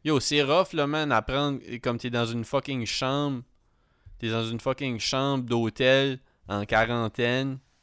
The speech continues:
et tu peux pas voir personne, tu peux pas checker ton phone, tu peux rien faire, puis là, t'apprends que t'es mis en danger, puis tu peux même pas politique autour de la maison.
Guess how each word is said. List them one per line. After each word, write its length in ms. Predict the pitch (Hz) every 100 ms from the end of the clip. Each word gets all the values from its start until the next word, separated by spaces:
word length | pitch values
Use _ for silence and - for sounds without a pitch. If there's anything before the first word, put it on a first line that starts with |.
| _ _ _ _ _ -
et 60 |
tu 140 | 113 -
peux 80 | 117
pas 180 | 143
voir 260 | 135 139 143
personne, 460 | 143 131 - 147 147
tu 100 | -
peux 100 | 110
pas 120 | 139
checker 260 | 135 143
ton 220 | 139 127 117
phone, 360 | - 139 143
tu 100 | 139
peux 100 | 127
rien 260 | 120 127 117
faire, 280 | 127 139 147
puis 100 | 127
là, 120 | 123
t'apprends 400 | - 104 - 151
que 60 | 143
t'es 160 | 127
mis 260 | 120 131 147
en 160 | 131
danger, 580 | 117 117 113 110 113 143
puis 140 | 143 -
tu 100 | -
peux 80 |
même 180 | 117 117
pas 140 | 139 131
politique 800 | 135 117 113 107 - 135 - -
autour 320 | 120 - 123
de 60 | 117
la 100 | 113
maison. 600 | 110 107 107 131 190